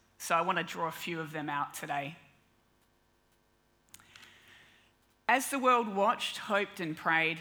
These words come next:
something very deep inside the watching world said that these boys mattered. They were worth expending every resource and exploring every innovation to try and rescue them. There were some in-, interesting innovations you might remember.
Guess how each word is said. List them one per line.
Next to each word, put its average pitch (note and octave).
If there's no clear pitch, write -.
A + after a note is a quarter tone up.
something C4
very A#3
deep G#3+
inside F3+
the F3
watching E3+
world D3+
said F#3
that G3
these A3+
boys F3+
mattered. D3+
They B3
were C#4+
worth A3
expending F#3
every A3+
resource G3+
and F3+
exploring G#3+
every G#3
innovation E3+
to E3+
try F#3
and F3
rescue D#3+
them. C#3+
There F#3
were F3
some E3+
in-, D#3
interesting E3
innovations C#3+
you D3+
might D3
remember. C#3+